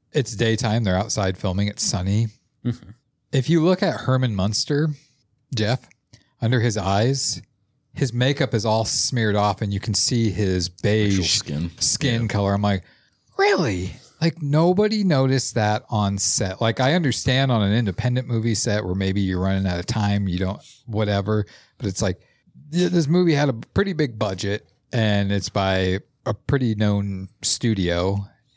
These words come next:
Speaker 1: You, there was ser-, especially somebody like Rob Zombie who's so detailed
Speaker 3: Meticulous.
Speaker 1: and yeah,
Speaker 3: Yeah.
Speaker 1: that he didn't notice that, or maybe he did, and he's probably just at that point where he's like, "Fuck it."
Speaker 3: Even still, like, you should be able to fix something like that in
Speaker 1: In
Speaker 3: post as
Speaker 1: post,
Speaker 3: well.
Speaker 1: yeah.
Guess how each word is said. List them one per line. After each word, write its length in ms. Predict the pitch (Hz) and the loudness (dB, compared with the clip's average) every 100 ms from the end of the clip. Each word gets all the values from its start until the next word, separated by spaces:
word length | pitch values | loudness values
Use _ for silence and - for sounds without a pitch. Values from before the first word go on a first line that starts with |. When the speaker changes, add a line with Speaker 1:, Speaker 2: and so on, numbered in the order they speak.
| _ _ | _ _
Speaker 1:
You, 380 | 104 131 139 127 123 120 - | 0 2 2 0 -4 -14 -2
there 160 | 123 | 0
was 180 | 117 95 113 - | 0 -4 -10 -12
ser-, 220 | - 170 190 | -4 0 2
especially 480 | 180 151 262 330 214 | 2 0 0 0 0
somebody 260 | 196 196 170 | 0 2 2
like 160 | 113 | 2
Rob 220 | 120 123 | 2 2
Zombie 340 | 98 101 110 92 | 2 2 2 0
who's 180 | 98 87 | 0 0
so 520 | - 107 101 95 90 _ _ - 92 | 0 2 2 2 0 _ _ -12 -4
detailed 340 | - 113 - 117 | 0 2 2 0
Speaker 3:
Meticulous. 540 | 95 95 92 92 92 | 2 0 0 0 0
Speaker 1:
and 120 | 101 | 0
yeah, 360 | 131 117 90 92 | 0 0 -2 -4
Speaker 3:
Yeah. 120 | 85 82 - | -4 -6 -4
Speaker 1:
that 240 | 113 107 95 | -2 0 -2
he 240 | - 156 | 0 0
didn't 320 | 151 147 131 - | 2 -2 -4 -12
notice 360 | 147 123 135 123 | -4 0 2 2
that, 100 | 156 | 0
or 60 | |
maybe 240 | 120 139 123 | 2 2 2
he 100 | 127 | 2
did, 220 | 113 120 | 2 0
and 80 | 98 | 0
he's 180 | 104 95 | 0 0
probably 220 | 117 107 | 0 0
just 160 | 95 | -2
at 80 | 107 | -2
that 120 | 107 - | -2 -4
point 120 | 120 | -4
where 60 | 104 | -2
he's 80 | |
like, 140 | 90 - - - | -4 -8 -20 -10
"Fuck 360 | 92 85 90 - | -6 -2 -4 -2
it." 360 | 87 90 90 - | -2 -2 -2 -2
Speaker 3:
Even 240 | 151 208 110 | -2 0 0
still, 320 | - 151 120 | 0 0 0
like, 180 | 87 113 | -2 -2
you 60 | |
should 160 | - 123 | -2 0
be 60 | |
able 100 | 139 | -2
to 80 | 113 | -2
fix 360 | - - 185 - | -6 -4 -4 -2
something 360 | 135 104 113 | -4 -4 -2
like 160 | 101 85 | -2 0
that 180 | 104 98 | -2 0
in 60 | |
Speaker 1:
In 80 | 90 | -2
Speaker 3:
post 280 | 98 101 113 | 0 0 0
as 120 | - | 0
Speaker 1:
post, 120 | 87 | 0
Speaker 3:
well. 40 | 110 | 0
Speaker 1:
yeah. 180 | - | 0